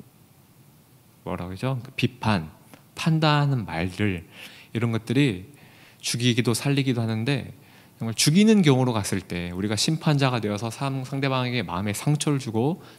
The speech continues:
낙심케 이렇게 하는 그러한 죄들이 얼마나 무시무시한지, 그거에 대해서 말씀을 통해서 한번 풀어가 보도록 하겠습니다. 이 본문 말씀을 살펴보기 전에 먼저 이것을 알아야 하는데,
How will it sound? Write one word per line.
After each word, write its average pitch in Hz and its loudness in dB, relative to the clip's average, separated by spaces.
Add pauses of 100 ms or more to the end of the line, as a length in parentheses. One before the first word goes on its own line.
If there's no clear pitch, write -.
낙심케 92 -4 (680)
이렇게 110 -2
하는 135 0
그러한 110 2
죄들이 104 0
얼마나 175 2 (640)
무시무시한지, 104 0 (480)
그거에 110 2
대해서 104 2
말씀을 117 0
통해서 104 0
한번 95 0
풀어가 110 -2
보도록 95 -4
하겠습니다. 92 -4 (600)
이 131 4
본문 165 8
말씀을 165 4
살펴보기 156 0
전에 135 2
먼저 131 6
이것을 131 4
알아야 107 4
하는데, 104 2